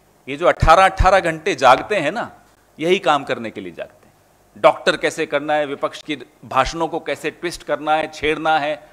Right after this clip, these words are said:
तोड़ मरोड़ के पेश करना है, ये अठारह घंटे जो जागकर काम करते हैं, उनसे इस देश को अब सावधान रहना होगा।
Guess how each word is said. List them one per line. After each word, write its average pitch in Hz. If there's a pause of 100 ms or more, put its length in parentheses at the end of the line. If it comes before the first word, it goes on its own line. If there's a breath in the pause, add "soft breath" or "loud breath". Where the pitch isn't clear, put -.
(240 soft breath)
तोड़ 170
मरोड़ 160
के 156
पेश 160
करना 151
है, 143 (320 soft breath)
ये 208
अठारह 190
घंटे 220
जो 208
जागकर 180
काम 185
करते 180
हैं, 214
उनसे 190
इस 180
देश 151
को 185
अब 165
सावधान 104
रहना 78
होगा। -